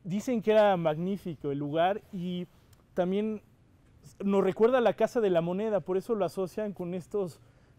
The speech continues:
eh, e-, estas especies de guirnaldas en la parte superior, eh, especie de, eh,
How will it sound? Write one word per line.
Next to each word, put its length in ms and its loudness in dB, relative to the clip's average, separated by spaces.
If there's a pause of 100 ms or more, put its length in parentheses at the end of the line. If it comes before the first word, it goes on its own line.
(260)
eh, 720 0
e-, 220 -4
estas 280 0
especies 440 -2
de 100 0
guirnaldas 640 -4
en 80 -8
la 100 -8
parte 400 -6
superior, 600 -8 (640)
eh, 500 -8 (300)
especie 380 -2
de, 520 -2 (640)
eh, 380 -8